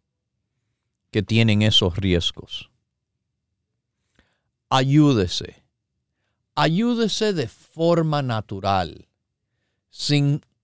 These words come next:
exponerse a problemas. D H E A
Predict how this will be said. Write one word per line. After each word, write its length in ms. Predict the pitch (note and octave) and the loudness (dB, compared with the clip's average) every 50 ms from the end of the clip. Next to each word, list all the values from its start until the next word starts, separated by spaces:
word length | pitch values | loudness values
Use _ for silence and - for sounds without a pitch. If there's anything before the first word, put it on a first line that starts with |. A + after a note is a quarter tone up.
| _ _ _ _ _ _ _ _ - | _ _ _ _ _ _ _ _ -4
exponerse 920 | - D3+ - _ - D#3+ D#3 D3+ D#3+ F#3+ A#3 A#3+ - - - - C#2+ - _ _ _ _ _ _ _ _ _ _ _ _ _ _ _ _ _ _ _ _ _ _ _ _ _ _ _ _ _ _ _ | -2 -2 -2 _ -2 0 0 2 2 2 0 0 -4 -6 -8 -8 -10 -12 _ _ _ _ _ _ _ _ _ _ _ _ _ _ _ _ _ _ _ _ _ _ _ _ _ _ _ _ _ _ _
a 180 | - B2+ B2 - | -2 -2 -2 -2
problemas. 960 | - B2+ A#2 G#2+ G2+ G#2 G#2 G2 F2+ E2+ D2+ D2+ _ - _ - - - _ _ _ _ _ _ _ _ | 0 -2 -2 -2 -2 -2 -2 -2 -2 -4 -8 -14 _ -20 _ -20 -20 -20 _ _ _ _ _ _ _ _
D 360 | A#2+ A#2 D3+ F3+ A3 A3+ - - | -10 -2 0 0 0 0 -2 -4
H 540 | E3+ F#3 A3 A#3 - - - G3 F3+ - - | -2 0 0 -2 -2 -2 -4 -4 -4 -2 0
E 260 | C#3 D3 F3 G3+ F#3+ - | 0 2 2 2 0 -2
A 400 | - C3 A#2 A2+ A2+ A2+ A2+ | 0 2 2 4 2 2 0